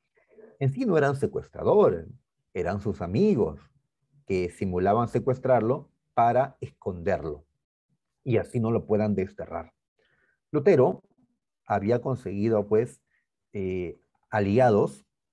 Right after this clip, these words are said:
importantes, ¿ya?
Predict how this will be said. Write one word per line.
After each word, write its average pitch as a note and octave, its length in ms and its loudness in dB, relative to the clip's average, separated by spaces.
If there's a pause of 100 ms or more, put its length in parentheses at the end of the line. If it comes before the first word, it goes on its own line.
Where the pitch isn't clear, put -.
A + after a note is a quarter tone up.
(120)
importantes, E2 840 -6 (1200)
¿ya? B2+ 320 -4